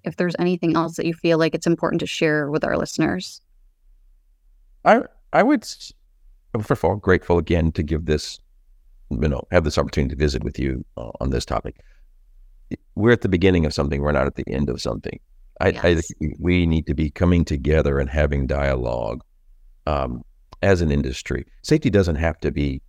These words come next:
Speaker 2: last. And this is, you know, a lot of times with innovation, we're the last people to get any of the cool stuff. We're the last people, you know what I mean?
Speaker 1: Yeah.
Speaker 2: Uh, because it gives, goes to marketing, it goes to operations, and, you know, okay, we get the leftovers. You know, you get seven dollars in your budget to go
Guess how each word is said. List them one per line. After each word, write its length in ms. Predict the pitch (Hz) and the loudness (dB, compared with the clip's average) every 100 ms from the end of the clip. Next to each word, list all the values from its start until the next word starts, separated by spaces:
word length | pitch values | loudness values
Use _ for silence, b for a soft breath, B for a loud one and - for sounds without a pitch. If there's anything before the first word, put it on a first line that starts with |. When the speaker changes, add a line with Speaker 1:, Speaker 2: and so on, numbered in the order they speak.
| - | -12
Speaker 2:
last. 720 | 76 65 53 - - - - _ - - _ - - - | -4 -2 -2 -4 -12 -16 -18 _ -20 -20 _ -20 -20 -4
And 100 | 90 | 0
this 160 | 110 - | 2 0
is, 220 | 73 - _ - - | -6 -8 _ -20 -2
you 120 | 120 | 2
know, 140 | 92 - | 2 2
a 80 | |
lot 240 | 82 85 95 | 2 4 4
of 100 | 107 | 2
times 340 | 78 71 69 | 0 -2 -2
with 140 | 73 73 | -4 -2
innovation, 680 | 76 76 65 64 - 67 | 0 0 -2 -4 -6 -4
we're 140 | 78 117 | 0 0
the 100 | 90 | 2
last 640 | 71 76 82 87 85 - _ | 0 2 2 2 0 -10 _
people 520 | 85 71 71 67 65 - - | -4 -4 -2 -2 -2 -10 -4
to 100 | 92 | -2
get 260 | 78 80 71 | 2 2 2
any 200 | 71 69 | 0 0
of 40 | |
the 80 | 71 | -4
cool 280 | - 73 62 | -2 -2 -2
stuff. 360 | - - - _ _ - | -8 -12 -14 _ _ -6
We're 140 | 104 104 | 2 4
the 100 | 87 | 4
last 460 | 73 80 87 - | 4 2 0 -4
people, 400 | 82 80 78 76 | -4 -2 0 0
you 80 | - | 0
know 100 | 117 | 2
what 60 | 110 | 2
I 40 | |
mean? 200 | 101 107 - _ _ _ | 0 -4 -6 _ _ _
Speaker 1:
Yeah. 260 | 185 160 143 | 2 2 2
Speaker 2:
Uh, 120 | 117 - - _ - | -2 -4 -20 _ 0
because 280 | 131 127 | 4 4
it 120 | 117 92 | 4 4
gives, 200 | 117 98 | 4 6
goes 240 | 98 101 | 4 4
to 80 | 98 | 0
marketing, 560 | 87 85 85 87 85 | 0 0 0 0 0
it 60 | 82 | 0
goes 180 | 82 82 | 0 -2
to 60 | 76 | -2
operations, 720 | 73 78 76 71 - 73 73 | -4 -2 -2 -2 -2 -2 0
and, 100 | 76 | 0
you 80 | 76 | 2
know, 120 | 71 | 2
okay, 240 | 73 76 | 0 0
we 100 | 71 | 2
get 140 | 76 - | 0 -2
the 100 | 67 | -2
leftovers. 520 | 69 - 67 69 76 | -2 -2 -6 -6 -2
You 60 | |
know, 60 | 71 | -2
you 80 | 69 | 0
get 180 | 71 67 | 0 0
seven 300 | 76 71 69 | 0 0 0
dollars 320 | 62 64 67 | 0 -2 -2
in 80 | 64 | -4
your 80 | |
budget 320 | 62 65 - - | 0 -2 -2 -8
to 80 | |
go 240 | - 65 | -2 -2